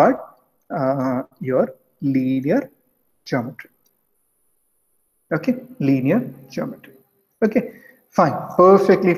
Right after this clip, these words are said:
fine. So this is a very good approach, and, uh, you have fairly, uh, come to a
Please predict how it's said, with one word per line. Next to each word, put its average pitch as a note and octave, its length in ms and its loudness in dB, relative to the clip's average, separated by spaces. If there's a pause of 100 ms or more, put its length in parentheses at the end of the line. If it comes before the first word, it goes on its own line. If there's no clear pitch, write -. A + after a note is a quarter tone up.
fine. D3+ 200 0 (100)
So E3+ 80 4 (420)
this G#3 180 2
is G3+ 160 -2
a F#3 40 -2 (120)
very F3+ 260 6
good F#3+ 100 6
approach, F#3+ 480 2
and, C#3+ 320 0
uh, C3+ 840 0
you D3+ 220 0
have D#3 260 0
fairly, F3+ 420 6 (540)
uh, C#3 200 4
come D3 300 0
to D3+ 240 2
a C#3 200 0